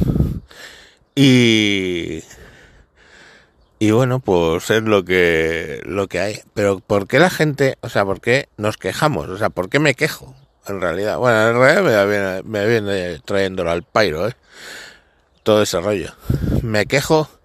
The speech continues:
en todo caso, porque lo hacen en nombre de la normalización y lo hacen en películas para jóvenes para normalizarlo. Pero ¿vosotros os creéis que los jóvenes de ahora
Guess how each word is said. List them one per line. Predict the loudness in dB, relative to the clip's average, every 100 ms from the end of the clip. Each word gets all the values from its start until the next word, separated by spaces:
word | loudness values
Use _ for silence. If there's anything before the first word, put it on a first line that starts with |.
| -20 -20 -20 -16 -6
en | -2
todo | 4 4
caso, | 4 0 0
porque | -2 -4 -4 -4 -6 -12 -16 -20 _ -20 -20 -20 _
lo | 2 2
hacen | 2 0 0
en | 0
nombre | -2 -2 2
de | 2
la | 2 0
normalización | -4 -6 -4 -4 -4 -4 -4 -4 -2 0 0 -2 -8 -8 -8 -12 -18 -20 -12
y | -2
lo | 2
hacen | 2 2 0
en | 0
películas | 2 2 2 0 -2 -2 -6
para | -6 -4
jóvenes | -4 0 2 2 -4 -8 -12 -16 _ _ _
para | 0 0
normalizarlo. | 0 -4 -6 -8 -6 -6 -6 -8 -16 -20 -20 _
Pero | -6 -4
¿vosotros | -4 -8 -6 -2
os | -2
creéis | 0 0 0
que | -2
los | -4 -4
jóvenes | -4 -4 -4 -6 -6
de | -8
ahora | -6 -6 -6 -8 -12